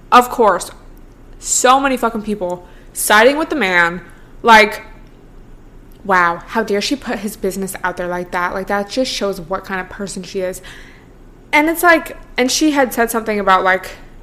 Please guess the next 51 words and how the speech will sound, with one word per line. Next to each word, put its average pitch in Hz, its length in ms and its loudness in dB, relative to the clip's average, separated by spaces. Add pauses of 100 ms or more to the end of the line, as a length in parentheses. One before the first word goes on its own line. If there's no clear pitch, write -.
(140)
uh, 180 220 -2
it's - 160 -6
not 185 260 0
worth, 180 300 2
you 185 60 -6
know, 170 100 -4
all 170 160 -4
the 175 120 -4
other 170 160 -4
women 196 420 -2
or 175 140 -6
whatever, 165 280 -2
basically 208 460 -2
implying 185 680 -2
that 175 100 -8
he 180 140 -8
was 170 160 -8
cheating 180 220 -6
on 170 140 -4
her. 160 280 -6 (1080)
So 330 220 6
it's 359 180 4
like, 381 260 6
it's - 140 2
just, 403 140 6
like, - 140 4
classic, 302 880 4 (380)
classic. 214 960 4 (1900)
A 233 140 6
man 320 480 6
is 294 120 0
allowed 269 260 4
to 254 60 -4
disrespect 240 580 0
you, 202 140 0
but 196 120 4
as 202 180 2
soon 277 300 -2
as 262 180 -2
you 240 100 0
fucking 226 400 -2
speak 240 320 -2
on 240 180 6
it 247 160 2
or 202 160 2
share 214 320 4
your 202 240 2
story 208 480 2
or 196 180 2
your 190 140 2
truth 190 720 -2